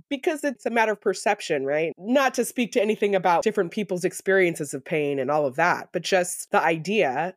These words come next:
that this intense thing that I'm feeling is actually a part of my own power versus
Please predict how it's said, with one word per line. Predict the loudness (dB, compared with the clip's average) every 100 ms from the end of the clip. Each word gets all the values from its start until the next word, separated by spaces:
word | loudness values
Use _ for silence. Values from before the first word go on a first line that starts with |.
| _
that | 2 2 0 -4 -14 -6
this | -2 -2 -2 -6
intense | -4 -4 0 -2 0
thing | -2 0
that | 2
I'm | 0
feeling | 0 0 2 2
is | 0 2
actually | 0 0 -2 0 0 -2 -4
a | -8
part | -2 0 2
of | 0
my | 0 2
own | 0
power | 0 2 2 0 -6 -10 -8
versus | 0 2 2 2 2 2 0 -6 -8